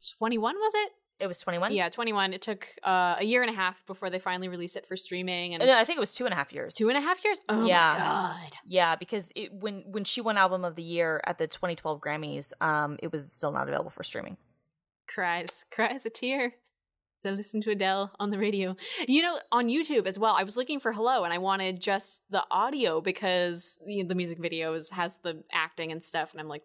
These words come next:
Speaker 1: "I don't wanna listen to silence when I'm trying to listen to Hello."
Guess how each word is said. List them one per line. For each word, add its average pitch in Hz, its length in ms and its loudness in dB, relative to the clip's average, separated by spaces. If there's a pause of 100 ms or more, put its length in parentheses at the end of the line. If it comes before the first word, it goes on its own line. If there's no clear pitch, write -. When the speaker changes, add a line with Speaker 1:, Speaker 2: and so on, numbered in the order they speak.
(120)
Speaker 1:
"I 165 60 -4
don't 165 100 -8
wanna 165 160 -4
listen 175 200 -4
to 180 40 -2
silence 170 420 -2
when 160 120 -6
I'm 165 80 -8
trying 175 160 -2
to 170 80 0
listen 185 260 0
to 185 60 0
Hello." 190 360 4